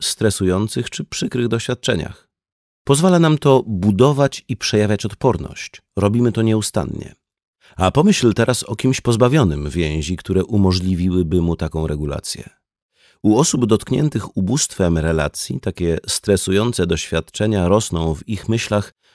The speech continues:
jak głos niesiony przez echo. Stres przeradza się w rozpacz. To z kolei prowadzi do uwrażliwienia, a dalej w konsekwencji ma takie same fizyczne i psychiczne skutki jak trauma.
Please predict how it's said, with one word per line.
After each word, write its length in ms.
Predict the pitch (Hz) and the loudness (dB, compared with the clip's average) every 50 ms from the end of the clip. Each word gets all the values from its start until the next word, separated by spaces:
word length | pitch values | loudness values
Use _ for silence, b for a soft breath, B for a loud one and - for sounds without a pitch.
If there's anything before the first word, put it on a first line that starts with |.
| _ _ | _ _
jak 220 | 95 95 87 73 87 | 0 0 0 0 -4
głos 600 | 76 78 92 101 127 151 160 - - - - - _ _ - | -4 0 2 2 2 2 0 -2 -6 -8 -10 -12 _ _ -2
niesiony 380 | 92 95 90 - - 107 104 95 | 0 0 0 0 0 0 0 0
przez 260 | - - 98 90 - - | 0 -2 -2 -2 -2 -4
echo. 300 | 98 95 - - - - - _ _ _ _ _ _ _ - | -6 -6 -6 -10 -16 -18 -20 _ _ _ _ _ _ _ -6
Stres 640 | - - - 104 110 127 170 - - - - - _ _ - | -6 -4 0 2 2 2 2 0 -4 -6 -10 -14 _ _ -14
przeradza 420 | - - - 85 85 80 78 80 | -4 -2 0 0 2 0 -2 -4
się 140 | - - 85 | -4 -4 -6
w 80 | 73 85 | -4 -4
rozpacz. 560 | 80 73 - - - - - - - - _ _ _ _ _ _ _ _ _ _ | -6 -6 -8 -10 -14 -16 -18 -18 -20 -20 _ _ _ _ _ _ _ _ _ _
To 140 | - 143 139 | 0 2 2
z 80 | - - | 2 2
kolei 340 | - 107 90 82 87 92 - | 2 2 2 4 2 0 -2
prowadzi 340 | - 101 104 110 107 104 | -2 -2 0 0 0 0
do 100 | 92 107 | 0 0
uwrażliwienia, 1120 | - - 117 107 95 92 92 90 85 85 90 90 82 101 95 76 69 69 69 80 104 123 143 - _ _ | 0 0 0 0 2 4 4 2 2 0 0 0 2 2 2 0 0 -2 -4 -4 -6 -8 -10 -14 _ _
a 100 | - 233 | -6 -2
dalej 320 | 117 98 76 71 80 87 95 | 0 2 2 2 0 -2 -4
w 60 | - | -4
konsekwencji 720 | - 90 85 - 92 - - 87 80 80 - - - 160 b b b b b b | -6 -6 -6 -6 -6 -6 -6 -4 -4 -4 -4 -4 -4 -6 b b b b b b
ma 140 | - 202 220 | 0 0 0
takie 220 | - 180 - 175 147 | 0 -2 -4 -4 -4
same 260 | - 170 143 120 104 | -2 -2 -2 -2 -2
fizyczne 680 | - - 101 87 117 131 - - - 127 113 110 110 - _ _ _ _ - | -2 -2 -2 0 0 0 -2 -2 -4 -2 -2 -2 -4 -6 _ _ _ _ -8
i 100 | 131 - | -6 -6
psychiczne 520 | - - - 98 - - - - 90 80 | -6 -6 -6 -6 -6 -8 -6 -4 -4 -4
skutki 360 | - - - 82 - - 82 | -4 -6 -10 -12 -10 -8 -8
jak 140 | 82 - - | -8 -8 -10
trauma. 420 | - - - - - - - - | -12 -12 -10 -10 -10 -12 -14 -16